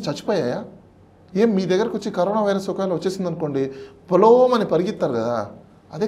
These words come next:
కామన్ మ్యాన్ అయ్యా, మీలాగే ప్రాణం కదా వాళ్ళది కూడా. ఏ రోజైనా కనీసము రెండు సంవత్సరాలు అవుతుంది కరోనా వైరస్ కూడా వచ్చి, ఏం ఒక్క పార్లమెంటేరియన్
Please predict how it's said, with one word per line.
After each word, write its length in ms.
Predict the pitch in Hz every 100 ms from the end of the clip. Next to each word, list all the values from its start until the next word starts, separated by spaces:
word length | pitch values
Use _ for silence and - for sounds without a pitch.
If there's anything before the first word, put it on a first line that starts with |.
| 214
కామన్ 320 | 160 190 208 190
మ్యాన్ 160 | 139
అయ్యా, 180 | 107 101 104 120 127
మీలాగే 360 | 170 202 202 202
ప్రాణం 240 | 170 160 180 175
కదా 100 | 156
వాళ్ళది 240 | 139 147 143
కూడా. 140 | 139 139 - - - - 151
ఏ 20 | 226 240
రోజైనా 360 | 220 220 233 226
కనీసము 460 | 190 208 220 180 160 214 - - - - _ _ 147
రెండు 220 | 185 226 -
సంవత్సరాలు 420 | 202 208 220 220 190
అవుతుంది 340 | 175 175 143 143
కరోనా 280 | 143 175 185
వైరస్ 240 | 156 156 147
కూడా 100 | 143 120
వచ్చి, 200 | - 117 139 - - - - _ _ 247
ఏం 60 | 262 147
ఒక్క 140 | 147 262 226
పార్లమెంటేరియన్ 680 | 220 247 247 240 240 233